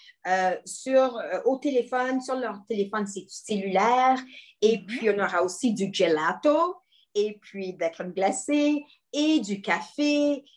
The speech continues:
Speaker 1: et toutes sortes d'autres petites surprises pour nos spectateurs.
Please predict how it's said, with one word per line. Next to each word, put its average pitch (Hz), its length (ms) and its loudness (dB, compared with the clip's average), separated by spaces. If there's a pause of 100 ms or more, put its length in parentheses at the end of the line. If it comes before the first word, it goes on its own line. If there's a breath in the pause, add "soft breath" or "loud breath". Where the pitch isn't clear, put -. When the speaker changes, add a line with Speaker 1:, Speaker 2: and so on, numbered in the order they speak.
(100)
Speaker 1:
et 220 260 0
toutes - 200 -14
sortes 247 340 0
d'autres 226 280 4
petites 240 340 -8
surprises 254 920 -2 (360 loud breath)
pour 214 180 0
nos 214 140 0
spectateurs. 208 1000 -2